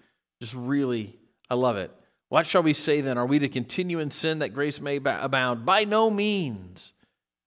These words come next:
How can we who have died to sin still live in it?" Uh, Paul is, is rejecting this idea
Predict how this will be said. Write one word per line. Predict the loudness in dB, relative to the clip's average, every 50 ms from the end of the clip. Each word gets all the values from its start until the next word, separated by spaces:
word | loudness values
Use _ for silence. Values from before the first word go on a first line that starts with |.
| _ _ _ _ -2
How | 2 4 4 4
can | 4 4 2 2 4
we | 2 2 2 2
who | 2 4 4 4
have | 4 4 2 -4 -8
died | -6 -4 -2 0 0 0 0 -2 -2 -4 -6 -8 -10 -10 _ _ _ _ _ _ _ -8
to | -8 -6
sin | -4 -2 0 0 0 0 -2 -6
still | -6 -6 -4 -2 -2 -2
live | -2 -4 -4 -4
in | -8 -8
it?" | -8 -12 -14 -16 _ _ _ _ _ _ _ _ _ _ _ _ -20 -12 -6
Uh, | -6 -4 -4 -4 -6
Paul | -6 -4 2 6 6 8 8 6
is, | 4 4
is | 0 -2 0 0
rejecting | -2 -2 -2 -4 0 0 0 0 0 -4 -4 -2 -2
this | -2 -2 0
idea | 0 -2 -2 -2 -4 -6 -6 -2 -2 0 0 -2 -4 -6